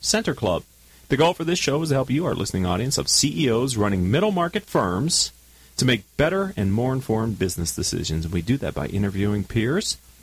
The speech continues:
and subject matter experts who have experiences that you can learn from. That is certainly the case with our first guest today,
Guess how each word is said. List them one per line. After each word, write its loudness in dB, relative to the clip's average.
and 0
subject 0
matter 0
experts -2
who 4
have 2
experiences 0
that 0
you 0
can -2
learn 0
from. -2
That 2
is -2
certainly 0
the 0
case 0
with -2
our 0
first -2
guest -2
today, 0